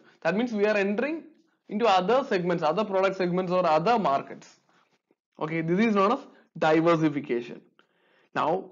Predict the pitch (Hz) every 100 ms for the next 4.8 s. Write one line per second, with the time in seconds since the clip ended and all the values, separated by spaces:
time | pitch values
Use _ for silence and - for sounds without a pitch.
0 | - 160 165 196 202 214 185 190 196 190
1 | 185 190 180 165 196 185 160 226 - -
2 | _ - 165 170 185 220 240 - - -
3 | 170 180 202 214 214 254 214 - 160 156
4 | 156 151 143 135 123 113 -